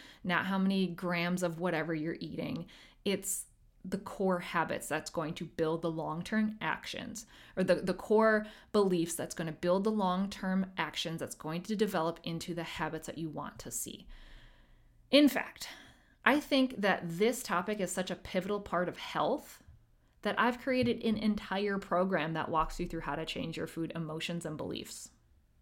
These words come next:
It's called E three End Emotional Eating Without Guilt, Shame, or Restriction.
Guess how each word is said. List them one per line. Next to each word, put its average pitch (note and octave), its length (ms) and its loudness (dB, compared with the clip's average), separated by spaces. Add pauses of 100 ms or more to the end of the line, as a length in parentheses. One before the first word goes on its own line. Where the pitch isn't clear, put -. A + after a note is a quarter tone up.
(720)
It's A3+ 180 4
called A3+ 360 2
E G3 180 -2
three D3+ 520 -4
End F3+ 200 2
Emotional E3+ 480 -2
Eating D#3 340 -6
Without G3 520 0
Guilt, G3+ 260 0
Shame, F3+ 360 -2
or F3+ 140 -2
Restriction. F#3 680 -6